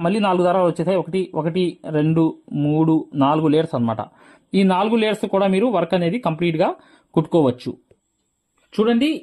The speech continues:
ఈ సూదితో వర్క్ అనేది all rounder సూది అన్నమాట. ఇది పూసలు, జర్దోసి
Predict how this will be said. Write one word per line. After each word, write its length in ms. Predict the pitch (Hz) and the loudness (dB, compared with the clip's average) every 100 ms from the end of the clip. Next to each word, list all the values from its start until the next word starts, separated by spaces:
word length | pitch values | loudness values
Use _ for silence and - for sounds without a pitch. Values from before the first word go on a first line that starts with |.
| 214 | 0
ఈ 20 | 247 | 0
సూదితో 400 | 254 262 277 277 285 277 - 170 | 2 2 2 2 0 0 -4 -6
వర్క్ 180 | 196 - | -6 -2
అనేది 240 | 247 240 254 262 160 | 0 2 0 -4 -4
all 120 | 226 254 | -2 0
rounder 260 | 262 247 247 | 0 0 -2
సూది 200 | 226 196 180 | -2 0 0
అన్నమాట. 240 | 151 151 123 | 0 -2 -4
ఇది 120 | 107 - _ | -6 -16 _
పూసలు, 600 | 202 226 226 214 208 202 202 165 160 | -2 0 0 0 2 0 0 -2 0
జర్దోసి 640 | 185 190 208 196 196 | 0 2 2 0 -2